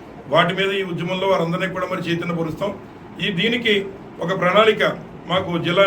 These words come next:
మన, మన, మా యొక్క నాయకుడు కూడా మరి పంపించడం జరిగింది. ఇది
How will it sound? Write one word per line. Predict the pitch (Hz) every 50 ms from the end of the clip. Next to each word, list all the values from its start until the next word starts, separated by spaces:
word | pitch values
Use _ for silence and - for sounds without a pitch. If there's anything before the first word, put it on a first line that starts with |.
| 196 190 190
మన, | 180 175 180 180 175
మన, | 175 175 170
మా | 170 175 175 175
యొక్క | 175 175 165 170
నాయకుడు | 185 196 190 202 190 170
కూడా | - 185 185 170 160 - - - - - - - - - -
మరి | 151 147 147 165
పంపించడం | 170 175 185 190 185 190 185 175 170
జరిగింది. | 170 170 175 175 196 233 - - - - - - - - - -
ఇది | 160 185